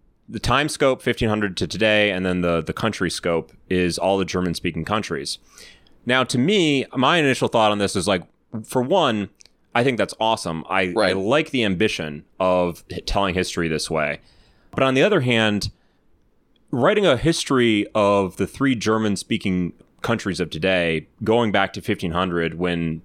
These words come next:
Speaker 1: they didn't exist.
Speaker 2: Right.
Speaker 1: And it, it doesn't, it would make sense if you were writing a literary history,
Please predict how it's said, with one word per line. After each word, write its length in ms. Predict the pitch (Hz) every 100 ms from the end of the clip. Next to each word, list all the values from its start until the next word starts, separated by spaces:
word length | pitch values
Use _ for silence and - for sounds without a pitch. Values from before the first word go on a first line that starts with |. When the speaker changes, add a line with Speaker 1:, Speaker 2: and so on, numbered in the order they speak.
| _ _ _ _ _ _ _
Speaker 1:
they 180 | 87 92
didn't 260 | 90 87 82
exist. 680 | 80 92 87 80 - - -
Speaker 2:
Right. 320 | 110 65 - _ _ _ _ -
Speaker 1:
And 580 | 113 110 110 107 101 92 - _
it, 220 | 110 107 -
it 200 | 139 117
doesn't, 400 | 180 180 139 - _ _ _ _ - _
it 60 | 151
would 160 | 156
make 220 | 147 202 -
sense 300 | 131 127 113
if 80 |
you 100 | 110
were 60 | 104
writing 240 | 98 101
a 40 | 92
literary 400 | 85 92 98 98
history, 560 | 101 - 123 117 113